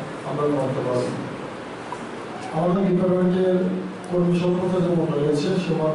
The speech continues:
ভিগাসের প্রবলেম রয়েছে, ভিগাসের স্বল্পতা রয়েছে। কমসে কম আটটা ডিস্ট্রিক্টে আটটা গাড়ি তো থাকা চাই, কিন্তু সব ডিস্ট্রিক্টে আমরা গাড়ি দিতে পারিনি। সেটা আমাদের, আহ, আমরা চেষ্টা করছি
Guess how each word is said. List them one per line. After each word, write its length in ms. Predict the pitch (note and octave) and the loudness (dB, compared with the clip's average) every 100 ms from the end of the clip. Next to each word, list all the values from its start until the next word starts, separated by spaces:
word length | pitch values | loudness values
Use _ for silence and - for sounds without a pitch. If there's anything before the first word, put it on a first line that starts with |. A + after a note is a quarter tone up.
| D#3 | 0
ভিগাসের 460 | D3+ E3 E3 F3 E3+ | 2 2 2 2 2
প্রবলেম 320 | D#3+ D3+ D3+ C#3+ | 2 2 2 2
রয়েছে, 300 | C#3+ C#3+ - F3+ D3+ | 2 0 0 0 2
ভিগাসের 420 | D3 D#3 D3+ D3+ | 2 2 2 0
স্বল্পতা 380 | D3 C#3+ D3+ D3 | 0 0 0 0
রয়েছে। 360 | C#3+ C#3 - - F#3 - - - - - - | 2 0 -2 -2 -2 -2 -4 -6 -8 -10 -4
কমসে 280 | E3+ E3 F#3 | 0 2 2
কম 120 | F#3+ F#3 | 2 2
আটটা 180 | E3+ E3+ F3+ | 2 2 2
ডিস্ট্রিক্টে 380 | F3 E3+ F3 - D#3 | 2 2 2 4 2
আটটা 180 | - E3+ | 2 2
গাড়ি 180 | D#3+ D#3+ | 2 0
তো 40 | D#3 D#3 | 0 -2
থাকা 200 | D3 C#3 C3+ | -2 -4 -4
চাই, 180 | B2 A#2 - - - - - - | -4 -4 -6 -8 -10 -10 -12 -10
কিন্তু 220 | - D#3 E3 D#3+ | -6 -2 0 2
সব 120 | D#3 D#3+ | 2 2
ডিস্ট্রিক্টে 360 | F3 E3+ - - | 2 2 2 2
আমরা 160 | D3+ D3+ | 2 2
গাড়ি 140 | D3 D3+ | 2 2
দিতে 220 | D#3+ D#3+ D#3+ | 0 0 2
পারিনি। 320 | D3 C#3 C#3+ D#3 | 2 0 0 -2
সেটা 200 | - D3 C#3+ | -2 -2 -2
আমাদের, 300 | C#3 C#3+ D#3 D3 - - - - - - - - | -2 0 0 -2 -4 -6 -8 -6 -6 -8 -8 -4
আহ, 320 | D3 C#3+ C#3 C#3 C#3+ C#3 - C3+ - - - - - - | -2 0 -2 -2 -4 -6 -8 -10 -10 -12 -12 -12 -10 -8
আমরা 300 | D3 D3 D3 D3 D3 - - - - - | -6 -2 0 0 -2 -4 -8 -10 -12 -4
চেষ্টা 260 | D#3+ D#3+ F3 | -2 2 2
করছি 320 | F3 F3 - | 4 2 0